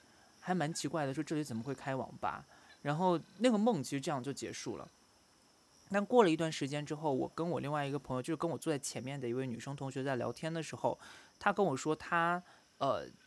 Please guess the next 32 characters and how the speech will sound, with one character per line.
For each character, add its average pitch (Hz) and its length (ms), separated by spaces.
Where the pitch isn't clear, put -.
前 - 300
一 156 80
段 175 180
时 143 180
间， 139 360
呃， 117 240
也 139 240
做 175 200
过 131 140
同 117 240
样 131 160
的 113 100
梦， 113 180
就 170 120
是， 156 260
然 143 140
后 165 240
她 180 140
就 180 100
说 170 240
她 - 240
也 156 100
梦 131 240
见 127 140
她 131 160
到， 135 220
到 135 220
了 117 60
一 113 120
个 120 100
就 123 140
是 113 260